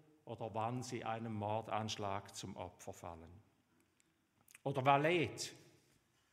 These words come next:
in diesem Gebetskalender, der in Saudi-Arabien wortwörtlich über Nacht zum Christen geworden ist, weil ihm Jesus im Traum erschienen ist.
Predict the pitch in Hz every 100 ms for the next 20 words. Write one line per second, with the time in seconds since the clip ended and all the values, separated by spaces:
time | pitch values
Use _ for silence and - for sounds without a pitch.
0 | _ _ _ - 110 135 131 120 123 127
1 | 123 - - 113 113 101 95 82 120 117
2 | 120 113 120 139 156 143 127 123 131 131
3 | 127 131 - - 107 135 185 - 131 160
4 | - 175 - - - 180 180 135 117 147
5 | 165 - - - - 131 123 - 151 -
6 | - 156 135 117 123 123 117 90 - -
7 | - - - _ 104 117 131 135 131 120
8 | 98 110 123 - 202 196 - 165 165 -
9 | 104 107 143 151 135 - 120 135 135 107
10 | 87 - -